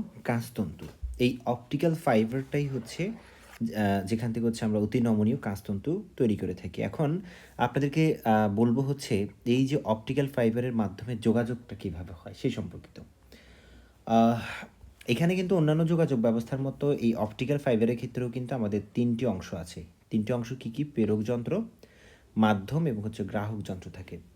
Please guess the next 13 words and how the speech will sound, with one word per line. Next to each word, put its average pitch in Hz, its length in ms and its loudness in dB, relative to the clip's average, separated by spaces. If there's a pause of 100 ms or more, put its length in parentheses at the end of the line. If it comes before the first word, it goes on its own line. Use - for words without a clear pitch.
(480)
এবং 151 200 2
এই 165 60 6
প্রেরক 160 500 0 (160)
যন্ত্রে, 120 600 0 (500)
আহ, 107 180 0
প্রেরক 147 280 4
যন্ত্রে 156 300 0
হচ্ছে 156 180 -2
মডুলেটর 117 580 2
এবং 135 220 0
লেজার 117 540 0
বা 101 340 -2
লেড 107 320 2